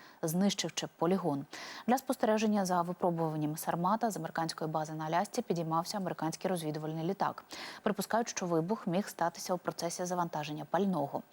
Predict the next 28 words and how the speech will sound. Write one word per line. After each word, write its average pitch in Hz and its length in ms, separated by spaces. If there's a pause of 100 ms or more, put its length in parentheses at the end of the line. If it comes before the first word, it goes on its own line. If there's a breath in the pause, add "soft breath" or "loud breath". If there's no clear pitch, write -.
(400 loud breath)
З - 140
шести 240 380
запусків 240 520
"Сармату" 170 500
вдалим 240 840
був 220 320 (200)
один 185 460 (120)
два 151 240
роки 165 260
тому. 143 320 (400 loud breath)
Утім, 190 300
Путін 254 360 (100)
наполіг, 170 440
щоб 156 420
поставити 202 580
цю 185 180
ракету 180 440
на 156 220
бойове 165 500
чергування. 156 600 (1800 loud breath)
Щонайменше 277 580
шість - 420
російських 262 640
літаків 240 500
виявили 208 560
над 190 260
Балтійським 190 560
морем 196 460